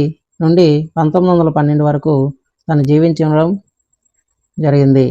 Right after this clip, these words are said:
పద్దెనిమిది వందల ఇరవై తొమ్మిదిలో జన్మించాడు. ఈ ఏవో హ్యూమ్ ఫుల్ పేరు ఏంటంటే, ఫుల్ నేమ్ అలెన్ యాక్టివే-, అలెన్ యాక్టివేయన్ హ్యూమ్. ఏంటండి?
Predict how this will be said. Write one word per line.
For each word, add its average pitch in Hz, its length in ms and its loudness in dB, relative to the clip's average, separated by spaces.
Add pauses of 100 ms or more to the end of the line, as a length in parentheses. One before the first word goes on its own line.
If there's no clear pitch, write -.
(320)
పద్దెనిమిది 185 340 2
వందల 175 180 2
ఇరవై 147 320 2
తొమ్మిదిలో 151 400 0 (580)
జన్మించాడు. 147 720 2 (840)
ఈ 190 100 6 (240)
ఏవో 220 200 6
హ్యూమ్ 185 360 2 (420)
ఫుల్ 180 240 2
పేరు 185 140 4
ఏంటంటే, 170 360 2 (760)
ఫుల్ 175 220 4
నేమ్ 196 260 4 (580)
అలెన్ 208 320 4 (340)
యాక్టివే-, 185 600 4 (1200)
అలెన్ 190 340 2
యాక్టివేయన్ 180 600 4 (360)
హ్యూమ్. 151 280 4 (1000)
ఏంటండి? 156 400 2